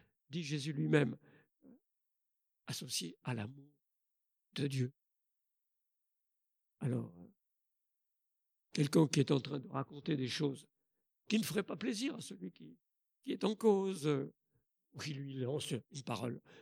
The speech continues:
mordante, il n'est pas en train d'aimer ce prochain. C'est assez clair qu'il contrevient à l'amour,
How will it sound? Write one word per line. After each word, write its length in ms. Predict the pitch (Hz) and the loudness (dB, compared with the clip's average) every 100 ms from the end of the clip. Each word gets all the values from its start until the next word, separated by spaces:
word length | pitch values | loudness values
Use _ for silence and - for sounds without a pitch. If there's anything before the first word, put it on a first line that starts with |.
| - - - _ - | -20 -20 -20 _ -8
mordante, 500 | 131 127 208 123 - - _ _ _ _ _ _ _ _ _ _ _ | 4 8 8 6 0 -8 _ _ _ _ _ _ _ _ _ _ _
il 80 | 147 | 8
n'est 100 | 147 | 10
pas 200 | 139 131 | 12 10
en 80 | 120 | 8
train 280 | - 139 131 _ _ _ _ _ _ | 8 6 6 _ _ _ _ _ _
d'aimer 480 | 139 143 143 185 123 - _ _ _ _ _ _ _ _ | 10 12 12 12 10 0 _ _ _ _ _ _ _ _
ce 140 | - | -16
prochain. 440 | - - 151 - 139 - _ _ _ _ _ | -16 -8 -6 -4 -8 -12 _ _ _ _ _
C'est 140 | - | -16
assez 200 | 151 - | -6 -4
clair 280 | 135 214 139 - _ _ _ - | 0 0 -2 -6 _ _ _ -4
qu'il 160 | 143 | -4
contrevient 680 | - 156 - 143 120 143 143 - _ _ _ _ - | 4 4 6 4 4 2 2 -2 _ _ _ _ 0
à 80 | |
l'amour, 400 | 131 147 196 151 | 4 4 4 2